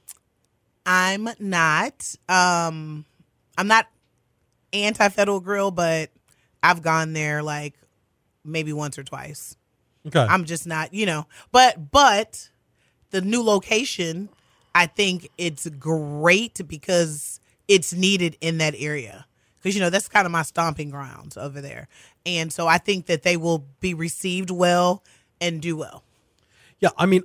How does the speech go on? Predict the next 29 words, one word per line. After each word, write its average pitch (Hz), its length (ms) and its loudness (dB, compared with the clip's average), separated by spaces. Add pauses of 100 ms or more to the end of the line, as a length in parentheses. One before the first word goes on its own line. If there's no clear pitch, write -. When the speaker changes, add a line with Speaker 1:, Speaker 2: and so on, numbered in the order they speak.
Speaker 2:
I 190 160 6
won't 170 320 4
say 156 300 4
that 139 120 4
I'm 127 200 2
a 110 100 4
Federal 123 460 4
Grill 110 380 2
regular, 170 680 0 (880)
but 127 440 6 (680)
I 131 80 0
kind 151 280 0
of 127 80 0
admire 127 600 4
what 117 420 0
the 131 140 -10
owner, 127 300 0
Matt 120 260 -4
Bryce, 120 320 -2
has 101 160 -8
built. 127 460 2 (640)
You 147 100 -4
know, 147 160 4
he 131 140 -2
took - 220 -4
that 139 180 -2
place. 127 260 -2
It 147 140 -4
was, 120 300 0